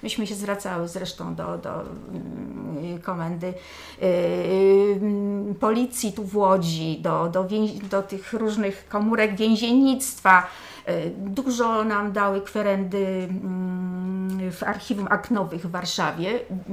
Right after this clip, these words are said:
Trafiłyśmy akurat na moment, że, y, materiały związane z więziennictwem były przekazywane do archiwum akt nowych i tam,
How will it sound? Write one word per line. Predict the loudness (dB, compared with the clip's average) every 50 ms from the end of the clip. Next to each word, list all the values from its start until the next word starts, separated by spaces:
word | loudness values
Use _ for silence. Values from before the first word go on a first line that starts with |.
| -6 -4
Trafiłyśmy | -4 -4 -4 -4 -4 -4 -4 0 0 0
akurat | 0 0 -2 -2 -2 -2 -2
na | -4 -4
moment, | -4 -6 -6 -8 -8 -8
że, | -8 -6 -6 -8 -8 -10 -14 -20 -20 -20 -12 -6
y, | -4 -4 -2 -2 -2 -4 -2 -2 -2 0
materiały | 2 2 2 0 0 0 2 2 2 0
związane | 0 -2 -2 -2 -2 -2 -2
z | -2
więziennictwem | -2 0 2 2 2 2 2 2 2 2 0 -2 -2 -2 -2 0 0
były | -2 -2 -4 -4
przekazywane | -4 -4 -4 -2 0 2 2 2 0 -2 0 0 0 2 0 0 -4 -6 -6
do | -8 -8 -6
archiwum | -8 -8 -6 -4 -4 -4 -4
akt | -4 -6 -6 -4
nowych | -2 -2 -2 -2 -4 -6 -10 -12
i | -10
tam, | -2 0 2 2 2 0